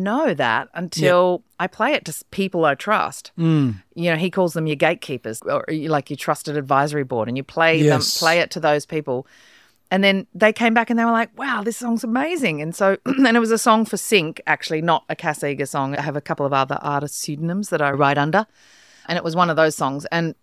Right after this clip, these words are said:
Speaker 1: now I'm, like, fully confident in moving forward and pitching that. 'Cause I was
Speaker 2: Mm.
Speaker 1: like, "Wow, like, I, I did not know that that actually is a song that really connects." So that's great. And same with production. I mean,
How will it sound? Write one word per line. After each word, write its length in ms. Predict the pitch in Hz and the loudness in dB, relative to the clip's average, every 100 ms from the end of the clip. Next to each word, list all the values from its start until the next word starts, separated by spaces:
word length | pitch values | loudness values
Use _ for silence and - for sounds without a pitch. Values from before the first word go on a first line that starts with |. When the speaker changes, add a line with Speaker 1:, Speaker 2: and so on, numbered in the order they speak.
| _ | _
Speaker 1:
now 500 | 220 277 381 180 147 - | 2 4 6 4 4 4
I'm, 140 | 214 | 4
like, 300 | 214 214 196 _ _ - _ _ | 6 4 2 _ _ -20 _ _
fully 340 | _ - 302 262 | _ 0 0 2
confident 640 | - 247 240 170 143 190 - | 2 2 2 -2 -2 -6 -4
in 180 | 196 190 | 0 2
moving 300 | 196 190 185 | 4 2 2
forward 320 | 196 190 180 | 4 6 6
and 120 | 175 | 4
pitching 360 | 170 240 - 165 | 0 -2 -2 -2
that. 240 | 113 101 - _ - | -2 -4 -8 _ -2
'Cause 140 | 202 | 4
I 80 | 190 | 4
was 100 | 190 | 6
Speaker 2:
Mm. 60 | 131 | 4
Speaker 1:
like, 160 | 214 | 2
"Wow, 280 | - - 139 | 2 4 4
like, 200 | 143 175 | 4 4
I, 200 | 180 185 - 180 | 4 2 0 0
I 120 | 170 | 0
did 180 | 160 143 | 0 -2
not 160 | 160 | 0
know 280 | 185 247 160 | 4 4 4
that 200 | 139 - | 0 -2
that 180 | 175 170 | 2 2
actually 280 | 156 - 165 | 2 0 -2
is 100 | 175 | -2
a 40 | 180 | -2
song 220 | 143 143 | -2 -2
that 80 | 135 | -2
really 180 | 151 151 | -2 -2
connects." 420 | 220 233 - - | -2 -2 -2 -4
So 140 | 175 | -2
that's 240 | 165 170 - | 0 -2 -4
great. 400 | - 254 240 - | -2 0 2 0
And 260 | 170 185 - | -4 -6 -6
same 340 | - 247 302 | 0 0 0
with 120 | 247 - | -4 0
production. 500 | 220 285 - 151 131 | 2 2 -2 -8 -4
I 60 | |
mean, 240 | 165 170 | -2 -2